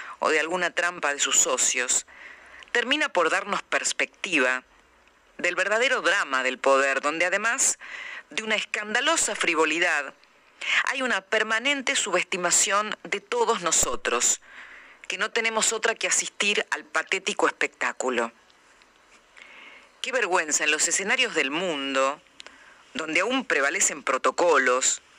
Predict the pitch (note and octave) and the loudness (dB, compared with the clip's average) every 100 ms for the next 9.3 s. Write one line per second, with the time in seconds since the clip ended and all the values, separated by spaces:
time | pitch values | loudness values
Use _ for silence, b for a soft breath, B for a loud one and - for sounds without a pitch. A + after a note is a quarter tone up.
0 | - - G3 F3+ D#3+ - C3+ D3 D3 C3 | -4 -2 0 0 0 0 0 2 2 2
1 | C3 C#3 C3 B2+ - _ _ _ _ - | 0 2 0 -4 -10 _ _ _ _ -20
2 | - C4 C4+ G3+ C#3+ D#3+ C#3 D#3 - A#2 | -8 0 2 2 0 -2 0 0 0 0
3 | C3+ C3+ A2 - - - B B B B | 0 2 2 0 -2 -14 B B B B
4 | B _ - B B - C#4 C4 B3+ A3 | B _ -16 B B -4 0 2 4 4
5 | D3+ D#3 D3+ C#3+ D#3 E3 E3+ C3+ C3 C3 | 0 0 -4 -2 0 0 0 0 0 0
6 | D3 D3+ D3 D#3 D3 C3 - C#3 - C#3+ | 0 0 2 4 6 4 2 0 2 2
7 | D3 D#3 - B2 - D3+ C#3 C#3 C#3+ C#3+ | 2 -2 0 -2 2 0 2 2 4 2
8 | - A2+ A#2 B2 B2+ B2 A#2+ B2 C3 C#3+ | 0 0 0 2 2 2 2 2 2 2
9 | C3 C#3 | 2 0